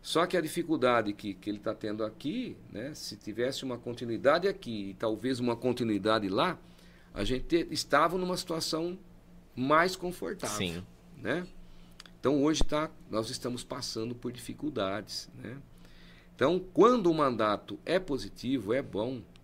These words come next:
Speaker 1: né, a população, ela precisa voltar os olhos, né, enxergar, né, que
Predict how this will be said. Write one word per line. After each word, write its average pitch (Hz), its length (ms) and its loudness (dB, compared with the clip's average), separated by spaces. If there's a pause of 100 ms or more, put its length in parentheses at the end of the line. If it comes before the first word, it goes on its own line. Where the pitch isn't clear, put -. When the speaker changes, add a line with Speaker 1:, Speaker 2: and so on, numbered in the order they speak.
(160)
Speaker 1:
né, 117 300 -8
a 127 80 -8
população, 120 840 -6 (400)
ela 104 180 -8
precisa 156 480 -4
voltar 127 380 -4
os 101 220 -6
olhos, 98 480 -6
né, 131 200 -10 (680)
enxergar, 104 800 -4 (400)
né, 107 260 -10
que 127 420 -6